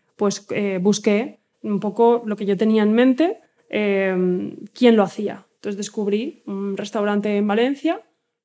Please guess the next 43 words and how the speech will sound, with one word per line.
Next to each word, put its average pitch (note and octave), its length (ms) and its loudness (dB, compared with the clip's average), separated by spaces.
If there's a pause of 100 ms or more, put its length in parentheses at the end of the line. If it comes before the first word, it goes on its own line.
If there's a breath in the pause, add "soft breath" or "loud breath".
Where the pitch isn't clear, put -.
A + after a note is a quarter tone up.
eh, G3 640 -6 (260)
espero - 260 -10
que G3+ 80 -4
no G3+ 60 0
escuche G3+ 300 -4
esto G3 180 0
nunca, A#3 320 4 (480)
eh, G#3 400 6
y, - 280 -4
y A3+ 40 0
di-, A3 140 0
y A3+ 140 -4
entonces G#3 280 -4
llamé. F3+ 400 -8 (460)
Y G3+ 180 -10
llamé F#3 320 -8
y C#4+ 60 -8
pregunté, G3+ 400 -10
"Hola, D4 180 -10
sí, D4 140 -12
soy D#4+ 260 -10
el D4 80 -6
dueño C4+ 300 -8
del A#3 100 -8
local, A#3+ 400 -10
tal, A#3 260 -10
del G#3 120 -8
restaurante, G#3 480 -8
tal". A3+ 180 -10 (340 soft breath)
"Ah, D4+ 120 0
pues B3+ 180 0
mire, C4 240 4
yo B3+ 220 6
es C#4 100 2
que A3+ 300 0
soy A3 140 2
estudiante A3 640 2
universitaria, G#3+ 680 4
estoy A3+ 220 -2
en G#3 100 2
mi G#3 60 2
último G3 800 0
curso". A3 420 -6